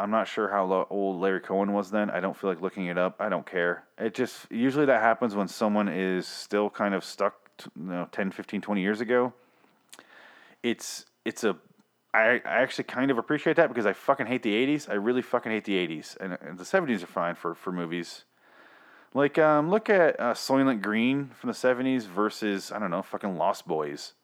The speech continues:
Like, shit like that. I mean, they're told, you know, obviously different movies, but different themes, too. But I'm just saying the style is completely different.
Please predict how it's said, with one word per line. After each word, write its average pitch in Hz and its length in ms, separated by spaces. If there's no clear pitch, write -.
Like, 98 140
shit 107 180
like 123 180
that. 107 260
I - 20
mean, 110 180
they're 104 120
told, 117 300
you 92 120
know, 78 200
obviously 87 380
different 80 260
movies, 85 300
but - 240
different - 240
themes, 87 380
too. 110 160
But 98 60
I'm 127 100
just 147 140
saying 147 160
the 107 80
style 92 600
is - 220
completely 135 800
different. 98 440